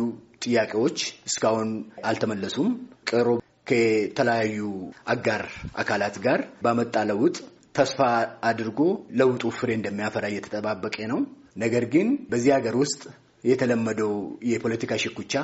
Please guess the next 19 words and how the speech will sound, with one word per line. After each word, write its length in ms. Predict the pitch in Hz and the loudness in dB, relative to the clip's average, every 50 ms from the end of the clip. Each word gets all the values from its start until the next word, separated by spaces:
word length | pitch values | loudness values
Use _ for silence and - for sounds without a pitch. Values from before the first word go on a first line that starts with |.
| - - - | -4 -4 -2
የአንድ 420 | 107 113 117 113 117 117 117 110 117 113 110 110 107 87 - | 0 2 2 2 2 0 0 0 2 2 4 4 2 0 -2
ቡድን 300 | 104 117 117 117 113 113 | -2 -2 -2 -2 0 0
የበላይነት 600 | 117 110 107 101 104 101 101 101 104 117 127 127 - - - - - _ _ _ - - - | 0 0 0 0 -2 -2 -2 -2 -2 -2 -2 -4 -6 -10 -16 -18 -20 _ _ _ -20 -18 -2
በሁሉም 400 | 110 120 120 120 117 127 131 127 | 2 4 4 4 4 4 4 4
መልክ 260 | 123 120 110 110 - - - - - - - _ - | 4 2 2 0 -2 -4 -4 -6 -8 -10 -16 _ -6
ኦሮሞ 300 | - 113 117 117 117 123 127 135 139 147 - - - - - - - | -4 0 2 2 2 4 4 4 2 2 0 -4 -10 -20 -20 -14 -8
ይቺን 340 | - 117 117 - - 127 | -8 -6 -4 -2 0 2
ሀገር 280 | 117 117 110 107 120 117 123 | 2 2 2 2 0 2 2
ያስተዳድራታል፣ 800 | 123 120 113 - - 123 117 110 104 110 107 104 - 127 127 135 147 139 - | 2 2 2 0 0 0 0 0 0 0 -2 0 0 0 0 0 0 -2 -2
ኦሮሞ 260 | - 110 110 110 117 120 | 0 0 0 0 0 0
ይቺን 280 | 117 113 - 120 117 | 0 -2 -2 -4 -4
ሀገር 220 | 113 107 107 117 117 | -4 -2 -2 -2 0
ወደፊት 380 | 113 113 110 110 - 113 - 120 | 0 -2 -2 -4 -4 -6 -2 0
ያስከዳታል 640 | 113 107 107 - - 117 110 107 - - 95 92 95 82 - - - - - - - - | 0 0 0 -2 -4 -2 -2 -2 -2 -4 -6 -8 -8 -10 -12 -16 -20 -20 -20 -20 -6 0
ብሎ 160 | 113 127 120 120 | 2 4 6 6
የማይተማመኑ 920 | 117 117 113 113 120 120 113 - - 135 120 113 110 110 107 107 104 104 110 135 156 - - - _ _ - | 6 4 4 4 2 2 0 0 0 0 0 0 0 -2 -2 -4 -4 -4 -4 -4 -4 -6 -10 -18 _ _ -4
አካላት 500 | 113 - - 113 - 104 117 135 - - - - - - _ _ _ _ - - - _ _ _ _ _ _ - | -4 -2 0 0 2 2 2 2 0 -2 -8 -12 -14 -16 _ _ _ _ -20 -20 -20 _ _ _ _ _ _ -2
ኦሮሞን 420 | 101 120 123 120 127 127 127 127 127 127 123 127 117 - - - 113 117 | 0 2 4 4 4 2 2 2 2 0 0 -2 -6 -10 -12 -8 -4 0
ለማጋጨት 800 | 117 117 120 120 117 107 98 92 107 98 95 - - 98 - | 2 2 2 2 0 -2 -4 -4 -4 -4 -4 -4 -8 -12 -14